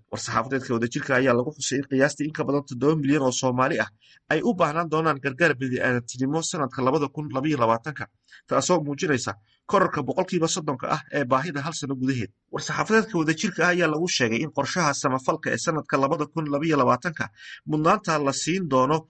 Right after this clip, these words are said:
shan milyan oo ka mid ah dadka aadka ugu nugul, oo ay ku jiraan hal milyan oo carruur ah oo da'doodu ay ka yar tahay shan sano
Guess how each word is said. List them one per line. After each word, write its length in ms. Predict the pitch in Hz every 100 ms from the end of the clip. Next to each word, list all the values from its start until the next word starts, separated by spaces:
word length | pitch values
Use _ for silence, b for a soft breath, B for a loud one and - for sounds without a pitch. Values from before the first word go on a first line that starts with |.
| _
shan 260 | - - 214
milyan 320 | 175 156 165
oo 120 | 160 147
ka 140 | -
mid 180 | 175 151
ah 120 | - - _ -
dadka 280 | 190 - 160
aadka 320 | 180 170 - 139
ugu 200 | 156 170
nugul, 240 | 120 101 - b _
oo 120 | 175
ay 100 | 156
ku 120 | 156 214
jiraan 320 | - 170 139
hal 180 | 143 185
milyan 300 | - 156 151
oo 100 | 143
carruur 260 | - 165 180
ah 120 | 117 -
oo 120 | 156
da'doodu 380 | 170 214 165 135 123
ay 80 |
ka 120 | 135 170
yar 120 | -
tahay 200 | 135 143
shan 180 | 160 143
sano 260 | 123 107